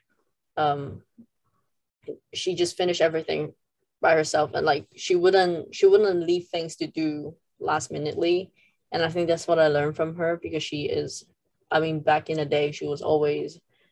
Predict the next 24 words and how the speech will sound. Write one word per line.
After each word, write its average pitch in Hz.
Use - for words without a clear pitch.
um, 143
sort 160
of 143
blabbing, 151
not 196
blabbing, 180
<laughs> -
but 214
<laughs> -
she 196
talks 185
a 180
lot, 160
and 151
she'll 165
be 156
quite 165
annoying 156
about, 143
"Hey, 185
you 180
should -
do 180
this, 170